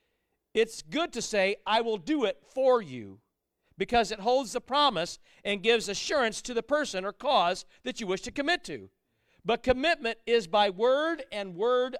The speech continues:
alone, while devotion is about doing. And as Christians, we should talk the talk and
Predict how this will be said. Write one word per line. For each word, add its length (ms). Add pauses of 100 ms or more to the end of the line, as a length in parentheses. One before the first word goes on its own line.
alone, 960 (2250)
while 240
devotion 1200 (400)
is 200
about 360 (220)
doing. 460 (1900)
And 100
as 200
Christians, 680 (260)
we 180
should 480
talk 300
the 80
talk 460 (460)
and 720